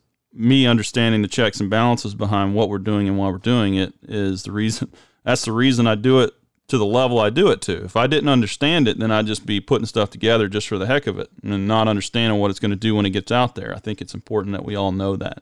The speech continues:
Um, but <clears throat> here at Four Seasons, um, in Orlando, I've had the opportunity to do quite a few things. You know, I had an equipment manager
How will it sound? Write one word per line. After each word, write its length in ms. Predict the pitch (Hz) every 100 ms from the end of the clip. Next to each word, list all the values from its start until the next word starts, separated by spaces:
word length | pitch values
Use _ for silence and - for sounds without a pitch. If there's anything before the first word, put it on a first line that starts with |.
| _ _ _ _ _ _ _ _ _ _ _ -
Um, 560 | 107 107 104 104 113 - _ _ _ _ _ _ _ _ _ -
but 440 | 113 127 127 - _ - -
<clears throat> 240 | - -
here 160 | 147 123
at 60 |
Four 160 | 123 113
Seasons, 640 | 165 170 147 131 - - -
um, 640 | 113 110 107 104 104 104
in 80 | 113
Orlando, 560 | 107 113 135 139 110 107
I've 380 | 107 104 107 _ _ _ _ _ _ -
had 240 | 120 113
the 60 | 110
opportunity 460 | 110 110 120 110
to 80 | 104
do 80 | 104
quite 240 | 117 107
a 40 | 107
few 120 | 110
things. 340 | 120 123 92
You 60 | 101
know, 200 | 95 98
I 120 | 98
had 260 | 101 107 107
an 60 |
equipment 340 | 101 127 104 107
manager 760 | 107 104 104 107 104 101 98